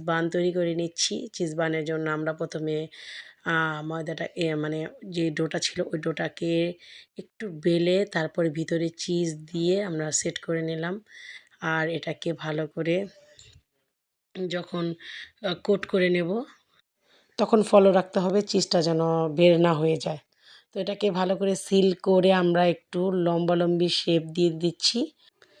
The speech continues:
Then একটা ধারালো ছুরি দিয়ে আমরা মাঝখানে একটু কেটে দেব, আর তার ভিতরে আরও কিছু চিজ আমরা দিয়ে দেব।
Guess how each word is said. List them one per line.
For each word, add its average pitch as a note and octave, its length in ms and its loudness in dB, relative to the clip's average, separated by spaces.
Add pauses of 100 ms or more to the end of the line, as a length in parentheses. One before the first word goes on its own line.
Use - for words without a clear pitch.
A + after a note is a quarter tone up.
(300)
Then G3+ 260 10
একটা G3+ 220 6
ধারালো E3+ 460 6
ছুরি F3 340 4
দিয়ে E3+ 300 4
আমরা D#3+ 260 2
মাঝখানে D3 540 -2
একটু D3 480 -6 (100)
কেটে E3 200 0
দেব, D#3 380 -2
আর D3+ 360 6 (460)
তার E3 240 0
ভিতরে D#3+ 320 -2
আরও D#3 200 0
কিছু - 260 -4
চিজ D#3+ 360 0
আমরা D3 220 2
দিয়ে C#3+ 220 -4
দেব। C3+ 160 -6